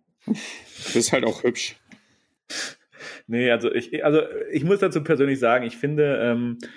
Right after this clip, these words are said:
Speaker 2: das gibt einem Profil was, was ein anonymes Profil niemals schafft.
Speaker 1: Ja.
Speaker 2: So, das gibt einem eine Person dahinter, das zeigt auch, dass, äh, dass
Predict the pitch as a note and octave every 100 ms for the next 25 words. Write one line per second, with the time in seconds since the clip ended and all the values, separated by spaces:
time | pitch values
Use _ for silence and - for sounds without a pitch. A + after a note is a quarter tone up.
0 | - _ _ _ C3+ C3 C3+ C#3 - -
1 | _ _ _ A#2+ D#3 D#3+ C#3 C3 - A#2+
2 | - C#3+ D#3 C3+ C#3+ C#3+ B2 B2 - B2+
3 | C3+ C#3 C#3+ A#2+ C3 B2+ B2 A#2 G#2+ G#2+
4 | - _ _ _ _ _ _ _ - G#2+
5 | G#2 G2 - _ - G#2+ - A#2+ - A#2
6 | A#2+ A#2 A2+ C3+ D3 C#3 C#3 C#3 A2 -
7 | A2+ A#2 A#2+ - A2 A2 - G2 - -
8 | - G2+ F#2+ G2+ - - - _ _ _
9 | _ F2 A2 - -